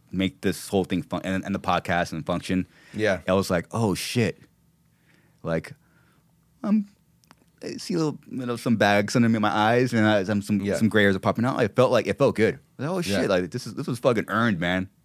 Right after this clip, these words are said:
Speaker 2: Yeah.
Speaker 1: Holy shit.
Speaker 2: You worked your ass off to get to that
Speaker 1: <laughs> I'm like,
Speaker 2: point.
Speaker 1: "Oh my God."
Speaker 2: Yeah.
Speaker 1: And, um, then, you know, time passes and you get a little bit, you know, insecure about it, but, <laughs> you know, there's, there is that too.
Speaker 2: Yeah, no, I feel you 'cause I'm,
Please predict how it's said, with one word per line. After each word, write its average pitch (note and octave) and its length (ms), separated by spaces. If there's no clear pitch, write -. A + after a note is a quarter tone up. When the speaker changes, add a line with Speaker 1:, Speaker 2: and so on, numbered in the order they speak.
Speaker 2:
Yeah. A2 160
Speaker 1:
Holy C3 280
shit. C3+ 320
Speaker 2:
You A2 60
worked G#2 200
your F#2 100
ass F2+ 240
off F2+ 180
to - 100
get F2 200
to G#2 80
that E2 180
Speaker 1:
<laughs> - 60
I'm A#2+ 80
like, A2+ 140
Speaker 2:
point. A#2+ 80
Speaker 1:
"Oh A#2+ 80
my A2 180
God." G#2 420
Speaker 2:
Yeah. F2+ 280
Speaker 1:
And, F#2 220
um, F2+ 380
then, B2+ 180
you G#2+ 140
know, F#2 80
time F2 220
passes E2 420
and - 20
you F2+ 60
get E2+ 100
a E2+ 100
little - 20
bit, - 40
you F2 80
know, D2+ 200
insecure - 340
about D#2 260
it, F#2+ 180
but, D2+ 140
<laughs> D3+ 340
you B2 220
know, G#2 140
there's, F#2+ 300
there F2+ 280
is F2 120
that F2 180
too. F2+ 240
Speaker 2:
Yeah, A2 360
no, A2+ 120
I B2+ 140
feel C#3+ 220
you A#2+ 100
'cause G2+ 180
I'm, A2+ 240